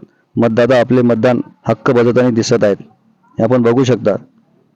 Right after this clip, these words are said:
या सर्व ठिकाणी मतदाता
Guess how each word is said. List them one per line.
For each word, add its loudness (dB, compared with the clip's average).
या 2
सर्व 2
ठिकाणी 0
मतदाता 0